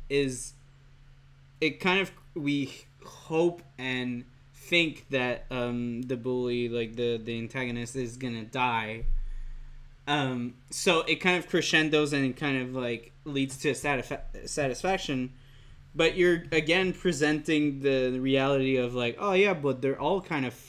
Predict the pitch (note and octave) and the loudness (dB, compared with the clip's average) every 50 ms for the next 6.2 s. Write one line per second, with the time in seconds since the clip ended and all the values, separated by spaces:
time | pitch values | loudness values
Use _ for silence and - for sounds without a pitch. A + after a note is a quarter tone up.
0 | - - - C#3+ B2 A2+ G#2 - B2 A#2 A#2 A#2 - - - G#2+ A2 G#2+ G#2 A2+ | -16 -8 -6 -4 -4 -4 -4 -6 -8 -6 -6 -6 -8 -8 -8 -8 -8 -8 -8 -10
1 | A#2 - - - - - - - - - - - - - - - - - - - | -12 -14 -18 -20 -20 -20 -20 -20 -20 -20 -20 -20 -20 -20 -20 -20 -20 -20 -20 -20
2 | - - - - - - - - - - - - - - - D#3 D3 D3 D3 D3 | -20 -18 -16 -16 -16 -16 -14 -12 -12 -12 -12 -12 -8 -2 0 2 2 2 2 0
3 | C3 - - - - - - - - - - - D3 C3+ C3+ D#3+ F#3+ A#3 B3 G#3+ | -2 -6 -12 -18 -20 -20 -20 -20 -20 -20 -14 -6 -2 2 6 6 6 6 6 4
4 | F3+ - - G#3+ A3 - - D3 C3+ B2 A#2+ A#2+ A#2+ - - - C#3 D3 D3 - | 2 4 4 4 4 4 2 2 2 2 2 -2 -6 -12 -14 -4 2 2 4 4
5 | - - - D#3+ D#3 D3 C#3 C#3+ C#3+ C#3 C3+ C#3+ C3+ C3 C3 B2 A#2+ B2+ D3 C#3 | 4 4 4 4 4 4 4 2 2 4 4 2 2 2 0 0 -2 -2 -4 -6
6 | A2+ - - | -8 -10 -12